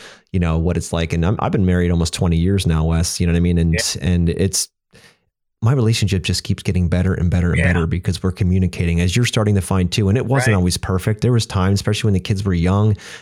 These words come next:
Speaker 1: that it was a, it was a freaking struggle, right?
Speaker 2: Right.
Speaker 1: 'Cause there's so many things, and that's a whole nother podcast. But the
Speaker 2: Right.
Speaker 1: reality is that, um, it's taking the time and making the priority the relationship, you know,
Speaker 2: Yep.
Speaker 1: and everything else.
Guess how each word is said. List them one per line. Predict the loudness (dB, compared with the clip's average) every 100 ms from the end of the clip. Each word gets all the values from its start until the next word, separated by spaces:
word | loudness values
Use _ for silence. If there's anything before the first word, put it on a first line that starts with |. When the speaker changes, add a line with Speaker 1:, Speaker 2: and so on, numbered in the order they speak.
| -4
Speaker 1:
that | -2
it | 0
was | 0 0
a, | -2 -2
it |
was | 0 0
a | -4
freaking | -8 -6 -2 0 0 -2
struggle, | -2 0 0 -2 -4
right? | -2 0 0
Speaker 2:
Right. | 0
Speaker 1:
'Cause | -2 -2 -4 -10 -20 -20 -10
there's | -6 -2 0 -2 -4 -4
so | 0
many | 0 0
things, | 0 0
and | 0
that's | 0
a |
whole | 0
nother | 0 -2
podcast. | -2 -4 -4 -4 -4 -4
But | -2
the | 0
Speaker 2:
Right. | 0
Speaker 1:
reality | 0 0 0 2
is | 0 0
that, | -2 -2 -6 -16 -20 _
um, | -6 -2 -2 -2 -6 _ -6
it's | -4
taking | -2 0 2 0
the |
time | 0 -2 0 2 2
and | 2
making | 0 0 0
the | 0
priority | -2 -2 -2 0 0 2 0 0 -2 -4
the | -2
relationship, | 0 0 -2 -4 -4 -4 -6 -8 -6
you | -2
know, | 0 0
Speaker 2:
Yep. |
Speaker 1:
and | 0
everything | 0 0 2
else. | 0 0 -4